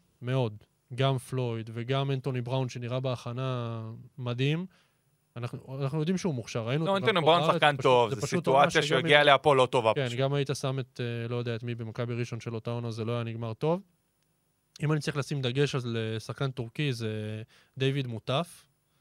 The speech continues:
Speaker 1: שהיה, שיחק נגדנו בעתודה עם דוברת וגלעד לוי.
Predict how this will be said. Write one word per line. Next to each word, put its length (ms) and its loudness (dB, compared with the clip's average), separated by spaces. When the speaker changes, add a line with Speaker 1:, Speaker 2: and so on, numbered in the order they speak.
Speaker 1:
שהיה, 800 0
שיחק 220 -16
נגדנו 320 -4
בעתודה 680 -4
עם 240 -6
דוברת 360 -4
וגלעד 360 -4
לוי. 300 -4